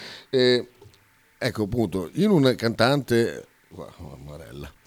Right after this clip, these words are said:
Ehm, come si chiama pure? Non mi ricordo. Mettiamo chitarra, vedrà, verrà, verrà fuori.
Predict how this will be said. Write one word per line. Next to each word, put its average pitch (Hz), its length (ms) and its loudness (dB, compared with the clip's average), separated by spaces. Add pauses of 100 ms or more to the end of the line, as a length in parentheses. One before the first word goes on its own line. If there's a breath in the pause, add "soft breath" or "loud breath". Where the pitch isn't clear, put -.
(720 loud breath)
Ehm, 98 1400 -2
come 104 180 -4
si - 100 -8
chiama 131 300 -2
pure? 147 380 0
Non 113 260 0
mi 107 120 2
ricordo. 147 920 -2 (1500)
Mettiamo 82 360 -18
chitarra, 82 520 -14
vedrà, 67 240 -14 (100)
verrà, 82 180 -10
verrà 85 160 -8
fuori. 69 360 -10